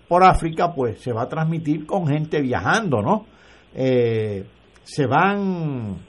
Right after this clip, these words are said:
has-, tú, tú has escuchado en el, en el, en tu, en el contexto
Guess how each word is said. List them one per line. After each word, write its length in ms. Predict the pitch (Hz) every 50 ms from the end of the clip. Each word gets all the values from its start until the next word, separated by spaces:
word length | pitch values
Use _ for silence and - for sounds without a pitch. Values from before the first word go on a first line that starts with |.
| _ _
has-, 200 | - - 120 - - - _
tú, 120 | - 131
tú 120 | - - 160
has 120 | 180 202
escuchado 640 | 202 196 - 185 - - 165 170 185 208 208 190 165
en 100 | 151 143
el, 240 | 135 127 120 120 117
en 240 | 107 101 107 107 104
el, 180 | 101 95 95 95
en 160 | 95 101 92
tu, 120 | - 151
en 160 | - - 120
el 100 | 117 117
contexto 880 | 107 - 127 113 104 - 151 151 151 - - 165 151 147 135 123 107 95